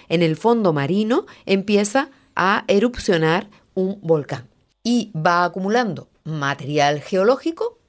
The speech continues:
hasta el momento en que llega a sobresalir del agua,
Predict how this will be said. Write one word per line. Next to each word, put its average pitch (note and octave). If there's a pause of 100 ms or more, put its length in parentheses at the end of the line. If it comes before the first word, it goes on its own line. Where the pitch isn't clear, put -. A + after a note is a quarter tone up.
(500)
hasta F#3
el G#3
momento F3+
en G3
que A#3+ (120)
llega G3 (340)
a -
sobresalir F3
del D3+
agua, C#3